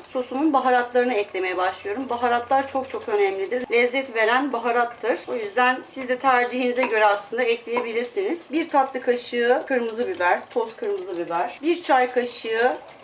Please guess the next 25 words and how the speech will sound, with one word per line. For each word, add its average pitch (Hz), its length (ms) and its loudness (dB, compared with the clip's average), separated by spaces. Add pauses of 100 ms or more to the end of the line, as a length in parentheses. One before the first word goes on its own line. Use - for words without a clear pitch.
(260)
kimyon, 208 540 0
bir 330 180 0
çay 254 300 4
kaşığı 247 360 0
karabiber, 208 720 2
bir 320 180 -2
tatlı 277 340 0
kaşığı 247 420 -2
biberiye, 190 680 0 (140)
bir 349 200 2
tatlı 277 320 0
kaşığı 254 600 2 (140)
kekik, - 520 -8
bir 339 200 2
tatlı 285 320 0
kaşığı 262 460 -4
isot, 220 440 -4 (200)
bir 349 180 2
tatlı 262 300 4
kaşığı 233 400 -4
kişniş. - 760 -4 (3000)
Şimdi - 280 -10
biraz 247 380 2
daha 208 360 4
pişireceğim. 202 720 -4